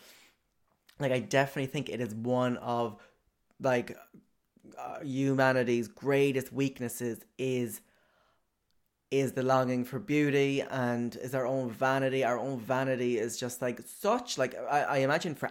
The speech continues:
anybody listening to this, vanity is one of the main causes of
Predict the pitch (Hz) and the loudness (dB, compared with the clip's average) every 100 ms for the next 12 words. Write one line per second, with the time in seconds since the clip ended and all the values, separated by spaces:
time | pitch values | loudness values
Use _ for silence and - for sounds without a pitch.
0 | - 135 127 120 120 117 117 117 - 120 | -2 -2 0 0 0 0 -4 -6 -8 -8
1 | - 120 110 107 - _ _ _ _ - | -6 -6 -4 -6 -8 _ _ _ _ -16
2 | 123 110 131 135 131 117 117 113 _ _ | -6 4 4 6 2 0 -4 -8 _ _
3 | _ - 139 123 113 110 - _ _ _ | _ -2 2 2 0 -4 -16 _ _ _
4 | _ _ _ 123 123 135 127 120 104 120 | _ _ _ -4 2 4 4 0 -2 -2
5 | 117 117 123 120 117 117 127 120 113 110 | 0 0 0 0 -2 -4 -4 -4 -4 -4
6 | 113 107 101 113 110 107 | -4 -6 -8 -4 -2 -2